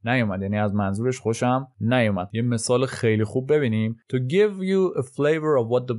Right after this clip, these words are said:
book is like, Jilly is going to read out a brief extract.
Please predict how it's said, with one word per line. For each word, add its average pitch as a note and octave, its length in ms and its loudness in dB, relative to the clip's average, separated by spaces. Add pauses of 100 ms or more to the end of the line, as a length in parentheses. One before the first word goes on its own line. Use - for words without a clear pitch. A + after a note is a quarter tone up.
book B2+ 220 0
is G#2 220 0
like, E3 460 2 (280)
Jilly D#3 500 0
is A#2 240 -6
going B2+ 260 0
to B2+ 120 -6 (120)
read D#3+ 180 0
out D3 420 0
a A2+ 80 -4 (180)
brief B2+ 260 0
extract. - 800 -6